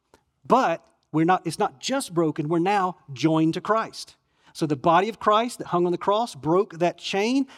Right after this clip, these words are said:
And if you believe that, we sang two songs about breaking chains, obviously he can do that. He breaks that chain, and then we are then married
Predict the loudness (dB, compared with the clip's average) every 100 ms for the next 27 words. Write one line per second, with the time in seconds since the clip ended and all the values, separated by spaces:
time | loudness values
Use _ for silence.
0 | -8 -2 0 0 0 0 0 0 -4 -2
1 | -6 -4 -4 -6 -8 -8 -6 -6 -2 -2
2 | -2 -6 -8 -8 -16 0 2 2 -2 -4
3 | -4 -2 0 0 -2 -6 -10 _ _ -6
4 | -4 2 2 2 0 0 0 -6 -4 -2
5 | -2 -6 -16 0 0 2 2 2 0 0
6 | -2 0 -4 0 0 2 2 0